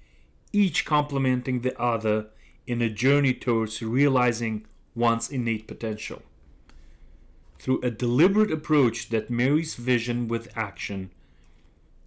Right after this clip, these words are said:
modern men are well poised to navigate the complex tapestry of life, contributing meaningfully to the world around them.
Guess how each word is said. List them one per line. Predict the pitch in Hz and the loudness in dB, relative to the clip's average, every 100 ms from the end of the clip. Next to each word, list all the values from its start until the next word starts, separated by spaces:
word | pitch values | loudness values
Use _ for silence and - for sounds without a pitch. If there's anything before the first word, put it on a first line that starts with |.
| - | -6
modern | 107 117 135 151 | 2 4 4 2
men | 131 117 117 117 110 - _ - | 2 2 0 -4 -8 -18 _ -8
are | |
well | 110 104 123 147 | -6 2 4 4
poised | - 135 120 107 - - - - - _ - | 2 2 4 2 -2 -12 -20 -20 -20 _ -10
to | - | -4
navigate | 110 120 131 131 131 131 117 | 0 2 0 0 0 0 0
the | |
complex | 113 - 131 131 127 127 117 | -4 -2 2 2 0 -2 -2
tapestry | - 131 120 117 - | -2 -2 -2 -6 -4
of | 107 - | -4 -4
life, | 113 98 82 - - - - _ - _ - | -4 -4 -8 -16 -20 -20 -20 _ -20 _ -10
contributing | 107 107 - 143 139 131 127 | -8 -4 0 2 4 4 2
meaningfully | 120 127 123 - 110 107 101 - - - - - - | 4 2 2 -2 0 0 -2 -6 -20 -20 -20 -20 -8
to | - | -2
the | 110 | 0
world | 101 101 107 104 95 - - _ _ _ _ _ _ _ - - | 0 2 2 2 -2 -8 -20 _ _ _ _ _ _ _ -20 -8
around | 110 107 104 98 95 | 2 4 4 2 -2
them. | 92 85 | -4 -8